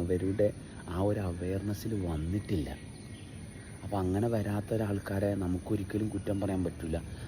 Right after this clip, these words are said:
നമുക്ക് അവരോട്, കാരണം ഇത് തിരിച്ചറിഞ്ഞ നമുക്ക് അവരോട്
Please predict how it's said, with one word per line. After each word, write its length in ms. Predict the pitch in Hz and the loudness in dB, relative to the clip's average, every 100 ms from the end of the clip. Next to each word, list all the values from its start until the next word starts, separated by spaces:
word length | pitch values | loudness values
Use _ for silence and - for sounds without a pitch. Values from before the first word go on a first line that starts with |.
| - | 0
നമുക്ക് 240 | 123 127 131 | 2 2 0
അവരോട്, 420 | 117 113 117 120 120 - - - - | 0 2 4 4 2 -2 -10 -14 0
കാരണം 240 | 101 110 - 98 | 4 4 2 0
ഇത് 140 | 110 127 | 2 2
തിരിച്ചറിഞ്ഞ 720 | 113 101 98 - 120 113 113 113 107 | 2 2 2 4 4 6 4 4 4
നമുക്ക് 480 | 95 92 90 - 120 - 92 | 2 2 0 -4 -4 -2 -2
അവരോട് 680 | 82 87 90 95 95 92 | 0 2 4 4 2 2